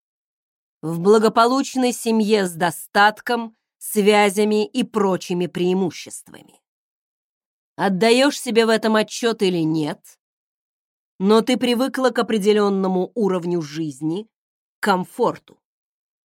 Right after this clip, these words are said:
Как отец, я желаю тебе только добра, поэтому хочу, чтобы ты жила счастливо. А это возможно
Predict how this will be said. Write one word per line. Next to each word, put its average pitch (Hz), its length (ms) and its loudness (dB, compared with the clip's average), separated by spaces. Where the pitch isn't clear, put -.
Как 190 260 0
отец, - 680 -6
я 190 220 2
желаю 214 420 4
тебе 214 240 0
только 220 400 0
добра, 202 560 -2
поэтому 220 420 2
хочу, 226 520 -4
чтобы 240 340 -2
ты 175 160 -4
жила 170 280 -4
счастливо. - 840 -6
А 180 180 2
это 240 300 -4
возможно 135 720 -14